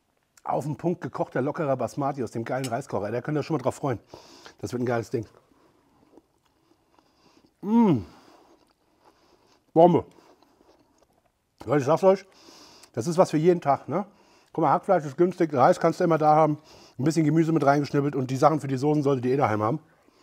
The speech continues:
Ah, geil. Leute, vielen lieben Dank fürs Zuschauen. Gebt uns einen Daumen nach oben, schreibt uns einen netten Kommentar.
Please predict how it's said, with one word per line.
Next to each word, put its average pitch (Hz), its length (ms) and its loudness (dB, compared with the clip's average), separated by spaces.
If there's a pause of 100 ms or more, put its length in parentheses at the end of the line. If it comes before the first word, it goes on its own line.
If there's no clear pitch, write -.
(200)
Ah, 185 300 6 (360)
geil. 160 240 8 (4000)
Leute, 180 280 8 (400)
vielen 240 180 0
lieben 226 120 2
Dank 220 140 0
fürs 202 100 -4
Zuschauen. 226 320 0 (360)
Gebt 175 100 -2
uns 214 80 0
einen 190 80 -2
Daumen 190 180 4
nach 175 80 4
oben, 202 160 4
schreibt 185 180 2
uns 160 60 -4
einen 165 80 -2
netten 202 160 0
Kommentar. 190 480 2